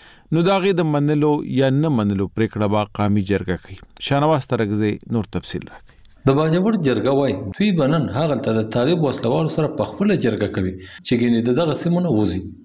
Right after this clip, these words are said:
Speaker 2: د دغه جرګې مشري سیاسي او سماجي ډلې کوي چې پکې د جماعت اسلامي ډلې صاحبزاده هارون رشید او د پاکستان تحریک انصاف او ګل ظفر هم شامل دي. د اګست په اولنۍ بادیسیا نومې سیمه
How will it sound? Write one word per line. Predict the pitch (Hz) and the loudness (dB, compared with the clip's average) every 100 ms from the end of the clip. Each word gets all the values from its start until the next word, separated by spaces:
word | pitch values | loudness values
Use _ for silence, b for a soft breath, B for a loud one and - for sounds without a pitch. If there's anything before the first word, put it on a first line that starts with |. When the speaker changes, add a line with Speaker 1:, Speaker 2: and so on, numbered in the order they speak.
| _ _ - | _ _ -2
Speaker 2:
د | 110 | 0
دغه | 117 107 | 0 0
جرګې | 113 110 120 | 0 0 0
مشري | 120 - 135 - B B B B - - | 0 0 -2 -4 B B B B -16 -2
سیاسي | 156 151 302 240 | 0 0 0 0
او | 180 - | 0 0
سماجي | 135 127 127 208 | 0 0 0 -2
ډلې | 127 160 208 - | -2 0 0 0
کوي | 110 101 | 0 0
چې | 131 | -2
پکې | 139 - 151 | -2 -2 0
د | 139 | 2
جماعت | 147 147 147 139 | 2 0 0 0
اسلامي | 131 143 185 180 | 0 2 2 2
ډلې | 190 175 | 2 0
صاحبزاده | 139 117 120 147 165 127 | 2 0 0 0 0 0
هارون | 117 113 117 110 | 0 2 2 2
رشید | - 147 B B B B 123 | 0 -2 B B B B 0
او | 123 127 | 2 2
د | 139 139 | 0 0
پاکستان | 143 135 - 185 185 | -2 -2 0 -2 0
تحریک | 139 120 113 | -2 0 -2
انصاف | - 160 - | 0 -2 -2
او | 123 120 | -2 0
ګل | 139 123 | 0 2
ظفر | 135 156 160 | 0 0 0
هم | 160 - | 0 0
شامل | 110 113 95 | 2 2 0
دي. | 98 - - _ _ - | -4 -8 -20 _ _ -2
د | 120 | 0
اګست | 120 120 123 | 2 0 0
په | 117 | 0
اولنۍ | 117 127 156 131 - | 0 0 0 -2 -2
بادیسیا | 127 127 123 - 165 175 | 0 0 -2 0 0 2
نومې | 180 160 | 0 0
سیمه | 190 175 | 0 2